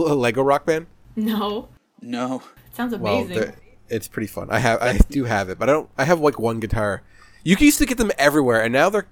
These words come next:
Speaker 1: they're, surprisingly, they go for quite a bit because no one wants them anymore. But they're still, I think people just chuck them. So I don't think there's as many, like, floating
Speaker 3: Yeah.
Speaker 1: around, like, secondhand stores and shit.
Speaker 2: Hmm.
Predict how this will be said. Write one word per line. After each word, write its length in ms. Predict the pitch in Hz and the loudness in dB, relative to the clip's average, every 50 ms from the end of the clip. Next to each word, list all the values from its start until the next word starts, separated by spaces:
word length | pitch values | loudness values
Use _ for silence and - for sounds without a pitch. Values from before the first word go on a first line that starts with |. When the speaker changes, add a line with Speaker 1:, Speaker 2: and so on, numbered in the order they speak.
| - _ | -20 _
Speaker 1:
they're, 240 | - 151 143 143 - - | 0 2 2 2 2 -2
surprisingly, 760 | - - 151 - - - 226 302 285 254 147 117 104 104 - - - - - - | 0 -2 -2 2 4 4 4 4 4 2 0 -2 -2 -4 -6 -10 -20 -18 -2 4
they 120 | 208 208 | 4 4
go 200 | 202 240 285 339 | 6 6 2 2
for 180 | - - 226 185 | 2 0 -4 -4
quite 240 | - - 202 196 | 0 0 0 0
a 60 | 185 175 | 0 4
bit 240 | 185 208 220 214 | 6 4 4 4
because 260 | 160 151 - 160 147 139 | 2 -6 -4 -4 -4 0
no 80 | 156 165 | 0 0
one 120 | 160 143 | 0 2
wants 240 | 139 147 165 196 - | 2 2 0 0 -2
them 100 | - 147 | -6 -4
anymore. 560 | 127 113 107 107 98 95 92 90 87 98 113 - _ _ _ _ _ _ _ _ - | -4 -4 -4 -6 -6 -6 -6 -6 -6 -8 -10 -12 _ _ _ _ _ _ _ _ 4
But 200 | 160 165 165 - | 4 4 6 6
they're 140 | 165 156 151 | 2 0 0
still, 280 | - - - 180 170 - | 0 -4 -4 -4 -2 -2
I 80 | 139 135 | -2 -2
think 120 | 180 196 | -2 -4
people 160 | 185 185 180 | -4 -2 -2
just 160 | 160 147 - - | -2 -2 -4 2
chuck 280 | - - - - - | 6 6 6 6 4
them. 200 | - 104 87 104 | -8 -10 -10 -10
So 140 | 113 - 135 | -6 -2 0
I 20 | |
don't 80 | 139 165 | 0 0
think 100 | 180 185 | -2 -2
there's 180 | 165 160 147 139 | -4 -4 -4 -4
as 80 | 139 131 | -8 -6
many, 240 | 131 131 131 131 | -6 -6 -4 -4
like, 200 | 127 113 110 - _ _ - | -4 -6 -6 -8 _ _ -18
floating 320 | - - 131 127 123 123 | -8 -2 -2 0 0 0
Speaker 3:
Yeah. 80 | 113 110 | -2 -2
Speaker 1:
around, 160 | 113 113 107 | -2 -2 -4
like, 140 | 107 104 - | -4 -6 -4
secondhand 420 | - 117 107 107 98 101 107 101 | -4 -4 -4 -4 -6 -8 -8 -8
stores 300 | - - 101 101 107 104 | -8 -8 -6 -6 -6 -8
and 80 | 104 101 | -10 -14
shit. 240 | - - 101 90 - - - | -8 -6 -6 -6 -6 -10 -16
Speaker 2:
Hmm. 160 | - 208 196 | -14 -12 -12